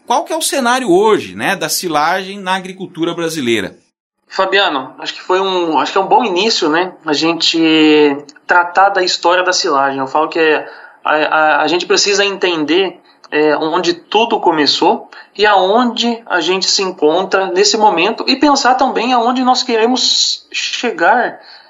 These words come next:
Speaker 2: é, com o conceito de silagem, com o conceito de, é, uma silagem de alta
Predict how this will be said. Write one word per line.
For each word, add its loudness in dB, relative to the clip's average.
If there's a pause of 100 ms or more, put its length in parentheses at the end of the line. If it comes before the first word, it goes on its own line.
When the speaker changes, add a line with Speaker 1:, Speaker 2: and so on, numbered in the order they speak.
(120)
Speaker 2:
é, 0
com 0
o -2
conceito 2
de -2
silagem, 2
com 0
o -4
conceito 2
de, 0 (300)
é, 2
uma 0
silagem 2
de -4
alta 0